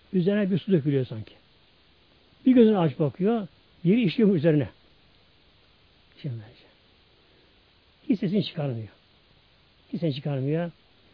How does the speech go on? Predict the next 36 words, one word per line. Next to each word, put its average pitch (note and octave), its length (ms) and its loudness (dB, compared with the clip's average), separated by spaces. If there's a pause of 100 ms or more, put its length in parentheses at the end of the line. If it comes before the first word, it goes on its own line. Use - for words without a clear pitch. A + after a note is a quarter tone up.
(180)
Diyor B3+ 120 -2
ki E3 140 -2
nefsine, D3+ 480 -2 (300)
"Ya D#3 200 -4
nefsim," C#3+ 420 -6
bak B2 100 -16 (120)
diyor. - 360 -10
"Gördün F3 160 -2
mü?" F3 40 -2
bak C3 180 -8
diyor. D3+ 200 -10 (840)
"Demek A3 300 0
ki F3 160 -4
bu G3 80 0
adam F3+ 340 0
benden F3+ 220 -2
aşağı F3+ 260 -4
insan D3+ 300 -4
bulamadı," G#3+ 380 2
diyor. A#3 180 0 (480)
Üstüme F3 260 -4
işiyor C#3 240 -6
bak A#2 140 -10
böyle A#2 120 -12
böyle. - 240 -20 (1800)
Yani C3+ 240 -10
böyle E3+ 280 -2
bir A3 180 -2 (580)
nefsine D3+ 340 -2
tevbe C#3+ 320 -4
eden D3 160 -2
kişi B2+ 280 -8
bu. G#2 160 -18 (1400)
Bu D4+ 80 0
tabi G3 320 0
zamanla F3 680 0